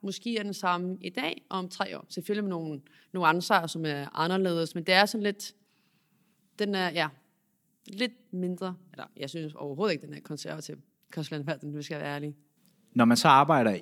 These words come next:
Speaker 2: i konsulentbranchen, og eksempelvis arbejder som konsulent, hvilke fremtidsmuligheder har man så?
Speaker 1: Jeg vil sige, det er ubegrænset. <laughs> Hvis man er tidligere advokat, så er jeg sikker på, at man gerne kan komme tilbage og blive advokat.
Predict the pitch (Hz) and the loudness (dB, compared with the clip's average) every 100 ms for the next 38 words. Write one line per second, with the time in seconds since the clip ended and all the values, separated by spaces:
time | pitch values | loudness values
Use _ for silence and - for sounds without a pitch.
0 | - 135 131 - 104 107 98 82 110 - | 0 -2 0 0 2 2 0 0 -6 -4
1 | 98 90 113 101 104 110 104 104 - 104 | -2 0 0 2 2 2 2 0 -2 -4
2 | 104 - 104 104 113 127 180 - 143 160 | -4 -2 0 0 2 2 2 2 0 0
3 | 190 - 135 113 104 101 95 - 143 107 | -2 0 2 4 4 2 0 2 2 2
4 | 90 - 98 90 - _ _ _ _ _ | 0 0 0 -2 -4 _ _ _ _ _
5 | - 190 185 185 190 165 170 185 208 175 | -8 -4 -4 -4 -8 -6 -6 -4 -4 -4
6 | 151 143 147 143 _ _ _ - - 185 | -6 -8 -12 -14 _ _ _ -14 -6 0
7 | 208 151 160 160 220 247 226 180 151 143 | 0 0 -4 -2 -2 0 0 0 0 -2
8 | 151 - 190 165 156 147 - 127 - - | -6 -8 -8 -6 -8 -8 -6 -4 -6 -6
9 | 185 180 - 196 220 220 202 165 - 170 | -6 -6 -4 -4 -4 -6 -6 -6 -8 -10
10 | 170 151 160 156 160 156 - 165 151 156 | -8 -6 -4 -4 -4 -10 -14 -10 -10 -8
11 | 147 143 156 - - 151 151 139 156 147 | -8 -6 -10 -14 -12 -8 -8 -10 -10 -12